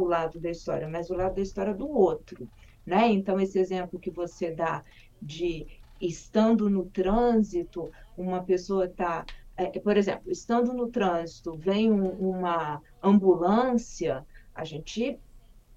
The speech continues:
cede espaço, ou deveria ceder o espaço, porque a gente sabe que naquela situação tem alguém precisando chegar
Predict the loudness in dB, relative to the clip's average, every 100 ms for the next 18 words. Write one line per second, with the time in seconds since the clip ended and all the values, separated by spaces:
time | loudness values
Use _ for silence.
0 | -20 -20 -6 2 4 4 -2 -6 -12 -4
1 | -2 -2 -4 -12 -10 -10 -6 -6 -2 -2
2 | -2 -2 -2 0 0 -2 -4 -4 -2 -2
3 | -4 -10 -8 -4 -2 -4 -2 -4 -2 -2
4 | -2 -2 -2 -4 -4 -4 -2 -4 -2 -2
5 | -2 -4 -2 0 2 2 -2 -4 -4 -2
6 | 2 4 4 2 0 -4 -4 -2 -2 -2